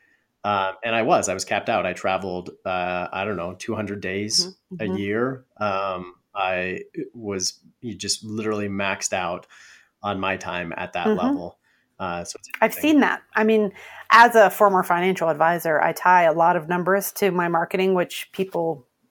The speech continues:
Speaker 2: either embrace and go, "Yes, this is awesome. I've always wondered," or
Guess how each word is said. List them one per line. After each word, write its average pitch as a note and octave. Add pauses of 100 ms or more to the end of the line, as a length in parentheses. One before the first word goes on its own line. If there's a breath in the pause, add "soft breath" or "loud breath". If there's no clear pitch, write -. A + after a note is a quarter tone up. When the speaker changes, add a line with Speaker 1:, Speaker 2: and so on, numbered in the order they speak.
Speaker 2:
either A3 (220)
embrace F#3+
and G#3+
go, F#3
"Yes, G#3
this F#3+
is D#3+
awesome. G3
I've F3
always F#3
wondered," F3+ (440 loud breath)
or G#3+